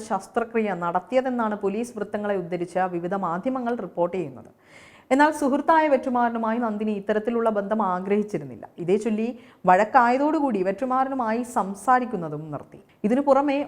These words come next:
ഓഫീസിലെ സഹപ്രവർത്തകനുമായി നന്ദിനിക്ക് അടുപ്പമുണ്ടെന്ന സംശയവും പ്രതിക്ക്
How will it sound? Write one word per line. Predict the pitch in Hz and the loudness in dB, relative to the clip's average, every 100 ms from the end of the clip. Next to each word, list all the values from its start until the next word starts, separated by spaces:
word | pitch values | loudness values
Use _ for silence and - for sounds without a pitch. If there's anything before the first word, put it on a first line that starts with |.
| 226 | -2
ഓഫീസിലെ | 226 285 302 311 311 | -2 -2 0 -2 0
സഹപ്രവർത്തകനുമായി | 247 247 254 240 240 240 226 214 214 | 0 2 2 2 0 -2 0 0 -2
നന്ദിനിക്ക് | 202 202 208 208 | -4 -6 0 0
അടുപ്പമുണ്ടെന്ന | 185 202 254 233 220 214 220 208 - | 0 -2 -2 0 0 0 -2 -4 0
സംശയവും | 254 269 285 339 302 240 254 | 0 0 -2 -2 -2 -2 -2
പ്രതിക്ക് | 220 208 - | -2 -2 -2